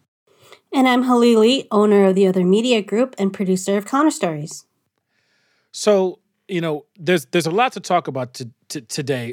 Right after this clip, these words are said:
Speaker 2: but it all kinda carries a central theme. Many of us, um, and especially those of us here in Counter Stories, work with communities, and we're trying to constantly talk about the nuance on, and the complexities and the, and the covert and harder to see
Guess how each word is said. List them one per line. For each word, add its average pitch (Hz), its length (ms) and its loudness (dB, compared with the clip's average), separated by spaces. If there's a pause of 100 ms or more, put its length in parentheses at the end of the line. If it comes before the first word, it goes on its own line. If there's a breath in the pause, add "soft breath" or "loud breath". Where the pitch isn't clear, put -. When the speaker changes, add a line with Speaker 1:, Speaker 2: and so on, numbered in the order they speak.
Speaker 2:
but 143 400 -4
it 165 160 -2
all 269 300 2
kinda 202 260 -4
carries 170 420 -2
a 135 60 -8
central 135 380 -6
theme. 101 420 -10 (380 loud breath)
Many 247 240 2
of 190 100 2
us, 175 380 -2
um, 143 420 -2
and 147 160 -6
especially 170 440 -2
those 147 260 0
of 135 100 -4
us 143 120 -4
here 131 140 -8
in 120 60 -8
Counter 151 300 -8
Stories, 123 420 -8
work 143 320 -4
with 147 220 -4
communities, 131 500 -6
and 117 80 -10
we're 120 80 -10
trying 143 440 -8
to 127 200 -8 (360 soft breath)
constantly 151 720 -4
talk 147 320 -4
about 131 300 -4
the 131 80 -10
nuance 143 640 -4 (340 soft breath)
on, 139 220 -8
and 147 140 -6
the 143 60 -4
complexities 160 720 -6
and 135 100 -8
the, 123 120 -8 (280 soft breath)
and 147 180 -6
the 135 100 -6
covert 190 560 2
and 147 120 -4
harder 190 400 0
to - 160 -8
see 185 500 -6